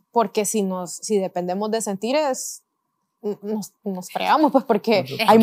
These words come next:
Speaker 1: momentos
Speaker 3: alma,
Speaker 1: donde
Speaker 3: vos.
Speaker 1: no sentís nada,
Speaker 3: Sí.
Speaker 1: hay momentos donde se acabó la emoción, donde ya no lloras en el culto, donde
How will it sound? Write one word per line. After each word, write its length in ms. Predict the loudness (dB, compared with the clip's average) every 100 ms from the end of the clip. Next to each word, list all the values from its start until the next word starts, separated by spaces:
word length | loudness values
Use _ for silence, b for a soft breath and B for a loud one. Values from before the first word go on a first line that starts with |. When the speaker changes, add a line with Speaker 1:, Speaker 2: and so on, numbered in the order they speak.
| 10
Speaker 1:
momentos 260 | 10 8 8
Speaker 3:
alma, 140 | 8
Speaker 1:
donde 140 | 8 6
Speaker 3:
vos. 80 | 6
Speaker 1:
no 120 | 4
sentís 360 | 2 2 0 -2
nada, 360 | 0 4 6
Speaker 3:
Sí. 60 | 4
Speaker 1:
hay 60 | 0
momentos 400 | -2 -2 -2 -2
donde 380 | 0 0 -2 -4 B B
se 100 | 2
acabó 260 | 4 4
la 80 | 2
emoción, 540 | 0 -4 -2 0 0 0
donde 220 | -2 -2
ya 120 | -2
no 80 | -2
lloras 260 | -2 0 -2
en 80 |
el 100 | -4 -2
culto, 380 | 0 0 -2
donde 460 | -6 -4 -4 -4 -4